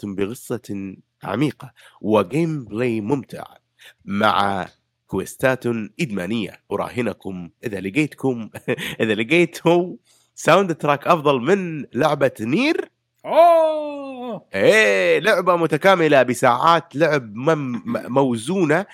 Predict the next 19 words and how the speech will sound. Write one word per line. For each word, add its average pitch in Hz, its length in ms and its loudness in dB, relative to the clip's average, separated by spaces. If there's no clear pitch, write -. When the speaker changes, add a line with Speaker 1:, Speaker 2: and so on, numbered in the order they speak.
Speaker 1:
بعالم 139 420 2
ساحر 127 680 -4
وثير-، 110 880 0
وثيم 120 580 0
مميز 180 540 0
وبحجم 123 1040 0
العالم 156 640 0
المضبوط 139 640 0
على 190 280 4
متطلبات 151 840 2
القصة. - 540 -4
لعبة 123 560 2
برسالة 120 640 2
عميقة 135 640 0
راح 127 260 2
تمسك - 800 -8
قلبك 139 420 0
وتاخذ 123 500 -2
تفكيرك 226 840 -4